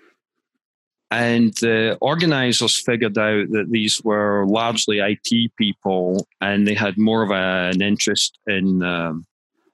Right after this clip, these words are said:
i-, in the merger of, uh, development and operations, the DevOps movement. So they pivoted their conference into Flowcon France,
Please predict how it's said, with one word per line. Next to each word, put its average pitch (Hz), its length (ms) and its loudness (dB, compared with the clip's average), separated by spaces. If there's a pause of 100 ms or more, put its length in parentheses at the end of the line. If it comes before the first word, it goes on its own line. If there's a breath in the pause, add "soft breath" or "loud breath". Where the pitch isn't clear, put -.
(300)
i-, 101 60 -6
in 95 400 0
the 98 100 0
merger 107 520 0
of, 92 180 -4
uh, 92 240 0
development 95 580 -2
and 92 120 0
operations, 92 720 -2
the 90 80 -4
DevOps 98 840 -2 (100)
movement. 95 600 -2 (760)
So - 180 0
they 135 360 0
pivoted 135 560 -2
their 104 160 0
conference 117 720 0
into 101 240 -2
Flowcon 101 720 0
France, 98 720 -2